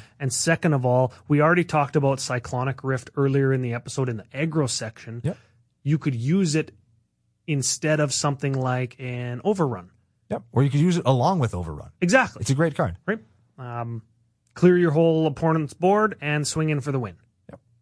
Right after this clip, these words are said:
Speaker 1: In that regard, it functions very closely to Overrun.
Speaker 2: Yep.
Speaker 1: Right?
Speaker 2: Yep.
Speaker 1: Especially if you've got the onboard presence to kill somebody just by swinging at 'em without the pump.
Speaker 2: Yep.
Speaker 1: Cyclonic Rift's gonna do the same thing.
Speaker 2: Exactly.
Speaker 1: Okay, so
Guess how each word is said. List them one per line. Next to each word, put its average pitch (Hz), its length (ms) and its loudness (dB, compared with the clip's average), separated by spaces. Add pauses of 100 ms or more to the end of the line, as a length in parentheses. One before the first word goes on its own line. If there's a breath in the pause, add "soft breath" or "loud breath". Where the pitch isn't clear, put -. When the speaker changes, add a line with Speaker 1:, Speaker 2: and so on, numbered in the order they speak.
(240)
Speaker 1:
In 127 360 -6
that 143 200 0
regard, 139 420 2
it 139 140 -4
functions 135 520 -6
very 139 540 2
closely 139 720 -2
to 131 520 -2 (680 soft breath)
Overrun. 101 420 -8 (260)
Speaker 2:
Yep. - 100 -12 (340)
Speaker 1:
Right? 120 80 -12
Speaker 2:
Yep. 123 80 -14 (280)
Speaker 1:
Especially 165 360 0
if 160 120 -2
you've 151 100 0
got 160 200 4
the 151 120 -6
onboard 139 480 2
presence 123 400 -4
to 123 100 -14
kill 135 220 -6
somebody 131 320 -2
just 120 220 -6
by 117 80 -8
swinging 135 400 -4
at 131 100 -2
'em 131 80 -4
without 120 260 -4
the - 60 -20
pump. 240 300 -2 (440 soft breath)
Speaker 2:
Yep. - 100 -12 (100)
Speaker 1:
Cyclonic 135 420 -4
Rift's 143 160 -2
gonna 139 140 -2
do 131 80 -4
the 120 80 -6
same 147 300 -6
thing. 101 240 -12 (100)
Speaker 2:
Exactly. - 400 -4 (480)
Speaker 1:
Okay, 214 280 2
so 185 280 2